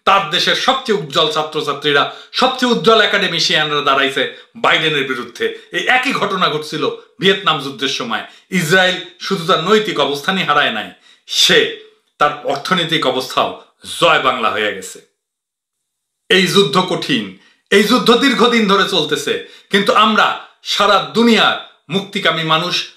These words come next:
সারা দুনিয়ার বিবেকবান মানুষ ফিলিস্তিনের পক্ষেই থাকব, স্বাধীন ফিলিস্তিনের পক্ষেই থাকব, যতদিন ফিলিস্তিন স্বাধীন না হবে। এবং এই স্বাধীনতার বিরুদ্ধে যারা দাঁড়াবে,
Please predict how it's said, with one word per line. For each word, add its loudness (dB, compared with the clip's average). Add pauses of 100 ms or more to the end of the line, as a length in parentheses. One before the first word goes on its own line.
সারা 2
দুনিয়ার 2
বিবেকবান 0
মানুষ -2 (380)
ফিলিস্তিনের 0
পক্ষেই 2
থাকব, 0 (500)
স্বাধীন 2
ফিলিস্তিনের 0
পক্ষেই -6
থাকব, -2 (420)
যতদিন 2 (280)
ফিলিস্তিন 0 (140)
স্বাধীন 0
না 2
হবে। 0 (360)
এবং 0
এই 0 (120)
স্বাধীনতার 0 (100)
বিরুদ্ধে 2
যারা 2
দাঁড়াবে, 2